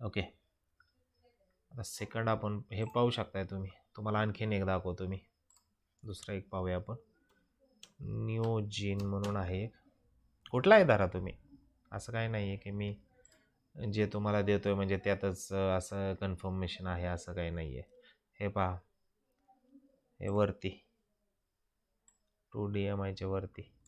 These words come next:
गेलेला हा स्टॉक, बरोबर अपट्रेंड. ओके, नंतर आणखीन तुम्ही पाहू शकताय.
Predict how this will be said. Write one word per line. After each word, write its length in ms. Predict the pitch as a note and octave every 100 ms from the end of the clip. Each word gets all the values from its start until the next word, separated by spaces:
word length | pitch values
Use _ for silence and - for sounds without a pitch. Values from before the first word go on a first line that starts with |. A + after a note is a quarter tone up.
| _ _ - _ _ G#2
गेलेला 340 | F#2+ F#2 F#2+ - _ _ _ _ _ _ _
हा 100 | G2+
स्टॉक, 300 | F#2 F2+ F#2 - - - - - _ - _ -
बरोबर 380 | - G#2 G#2 G#2+
अपट्रेंड. 520 | G2+ G#2 F#2+ F#2+ F#2+ - _ _ _ _ _ _ _ _ _ _ -
ओके, 340 | A#2 D3 - _ _ _ _ _ _ _ _ _ _ _ _ _ -
नंतर 240 | B2 A#2
आणखीन 380 | A2+ G#2+ A2 A#2
तुम्ही 180 | A2+ G#2
पाहू 180 | G2
शकताय. 480 | G2 G2 _ - -